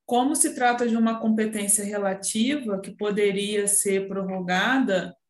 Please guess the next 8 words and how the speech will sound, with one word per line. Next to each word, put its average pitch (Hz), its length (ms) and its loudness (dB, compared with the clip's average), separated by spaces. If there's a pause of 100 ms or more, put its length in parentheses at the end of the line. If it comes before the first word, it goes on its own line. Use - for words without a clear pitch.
(140)
é 202 520 2
diferente 254 920 2
o 277 120 2
juiz 262 600 2
poder 226 600 2 (180)
alegar 214 540 2
de 202 100 0
ofício, 233 600 -2